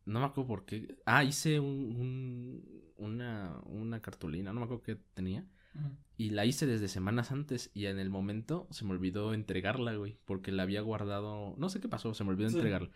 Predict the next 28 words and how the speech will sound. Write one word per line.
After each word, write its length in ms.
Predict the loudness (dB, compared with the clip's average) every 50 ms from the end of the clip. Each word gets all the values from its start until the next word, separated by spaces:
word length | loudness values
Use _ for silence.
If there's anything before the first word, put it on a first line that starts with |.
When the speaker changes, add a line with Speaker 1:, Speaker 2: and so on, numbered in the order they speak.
| -12
Speaker 2:
Ujú. 140 | -8 -8 -8 -8 -4 -2
Speaker 1:
Entonces 260 | -2 2 2 4 4 4
le 80 | 2
fui 160 | 2 4 2
a 40 | 4 4
rogar 220 | 2 0 0 0
al 120 | -2 -2
profe: 220 | -4 -6 -6 -6 -6
"Profe, 380 | -2 -2 -2 -2 0 0 -2 -2
por 160 | -2 -6 -6
favor, 440 | -6 -6 -4 -2 -2 -2 -4 -4 -6 -10 -8 -6
haga 300 | -4 -2 -2 -2 -4 -2
paro". 400 | -2 -2 0 0 -2 -4 -6 -4
Speaker 2:
<laughs> 1040 | -2 0 0 2 2 2 6 8 8 8 8 6 6 6 2 2 2 0 -2 -2 2 4
Speaker 1:
Pero 240 | 4 6 6 4
no, 460 | 4 2 2 2 2 2 0 -2 -6 -8 -12 -20 -20 -12 -8
dijo 240 | -8 -6 -6 -6 -4
que 100 | -4 -4
en 60 | -2
él. 260 | -2 -2 -4 -6 -8 -12 -20 _ -20 -20 -14 -6
Y, 480 | -2 0 0 0 0 0 0 -2 -2 -2
y, 760 | -2 -2 -2 0 0 0 0 0 0 -2 -4 -2 -4 -4 -2
o 100 | -2 4
bueno, 200 | 8 8 10 10 10
más 280 | 8 8 6 6 6
bien 100 | 4 4 4
me 60 | 4
dijo: 240 | 4 2 2 -4